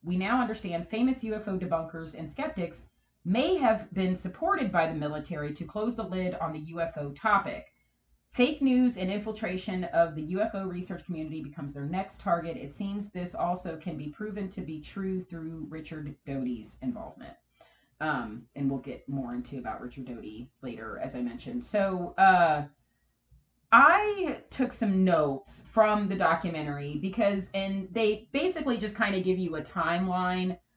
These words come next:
of how the documentary goes. Um, it's about a, about an hour and fourteen minutes, and of course it, uh, starts, you know, obviously the most famous one,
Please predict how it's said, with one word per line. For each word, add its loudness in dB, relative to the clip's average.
of 6
how 6
the 0
documentary 2
goes. -2
Um, 4
it's -8
about 10
a, 0
about 6
an 6
hour 4
and -2
fourteen -2
minutes, -2
and -2
of -10
course -2
it, -6
uh, 8
starts, 2
you 2
know, 0
obviously 6
the 0
most -4
famous -4
one, -2